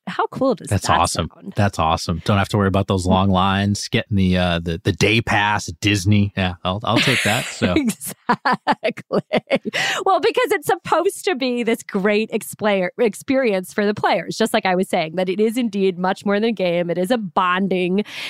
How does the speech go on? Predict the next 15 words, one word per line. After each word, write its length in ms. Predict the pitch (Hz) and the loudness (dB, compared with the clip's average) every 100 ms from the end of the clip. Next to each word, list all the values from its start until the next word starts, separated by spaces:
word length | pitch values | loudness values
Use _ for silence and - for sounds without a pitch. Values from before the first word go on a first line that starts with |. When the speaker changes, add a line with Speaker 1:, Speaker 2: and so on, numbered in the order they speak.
| - | -2
Speaker 1:
experience. 840 | 226 - 220 202 196 190 196 - - - - | -2 -2 -2 0 0 0 0 -4 -12 -20 -18
So 580 | - - 294 262 233 - - - - _ - | -6 2 4 4 2 -2 -12 -20 -20 _ 0
in 220 | 262 240 | 2 2
Vegas, 1080 | 196 233 330 440 262 202 - 208 - - - - - _ _ - | 2 2 4 2 0 0 0 -2 -4 -10 -20 -20 -20 _ _ -2
that, 220 | 190 180 | -2 2
no, 260 | 196 165 - - | 0 0 -4 -2
they 120 | 185 | 0
are 80 | 180 | 2
not 180 | 185 - | 0 -2
shutting 260 | 180 180 | -2 0
down 160 | 180 180 | 0 -2
a 40 | |
casino. 560 | - 285 175 156 156 269 - | -2 -4 -4 -4 -6 -6 -4
That's 320 | 165 - - | -6 -4 -4
not 340 | 165 160 185 | -2 -2 -8